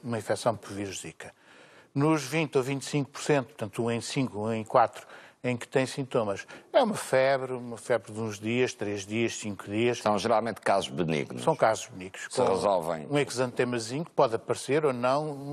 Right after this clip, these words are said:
Speaker 1: uns caroços no pescoço, mas adenopatias podem aparecer ou não, um olho inflamado, um olho vermelho, a língua vermelha, mas, eh, isto aparece em muitas outras infecções, não, não, não é nada específico do Zika.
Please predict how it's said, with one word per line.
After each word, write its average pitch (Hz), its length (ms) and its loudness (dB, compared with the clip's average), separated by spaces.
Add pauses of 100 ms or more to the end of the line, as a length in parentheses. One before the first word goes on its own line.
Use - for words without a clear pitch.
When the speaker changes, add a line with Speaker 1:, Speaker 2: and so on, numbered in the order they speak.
(140)
Speaker 1:
uns - 240 -10 (420)
caroços 127 440 2
no 117 80 -8
pescoço, - 400 -2
mas 104 140 -4
adenopatias 113 800 0
podem 117 260 2
aparecer 110 400 -6
ou 113 80 2
não, 131 240 0 (360)
um 135 100 0
olho 135 200 4
inflamado, 127 640 0
um - 20 -6
olho 110 120 -4
vermelho, 127 580 2
a 123 40 0
língua 117 260 -4
vermelha, 120 460 0 (320)
mas, 247 180 0
eh, 131 640 0
isto - 240 -2
aparece 151 380 2
em 151 40 2
muitas 147 280 0
outras 120 260 -2
infecções, 120 560 -2
não, 104 480 -6
não, 113 540 -4
não 110 180 2
é 113 80 4 (220)
nada 117 240 4
específico - 760 -8
do 113 180 -4
Zika. 104 400 -8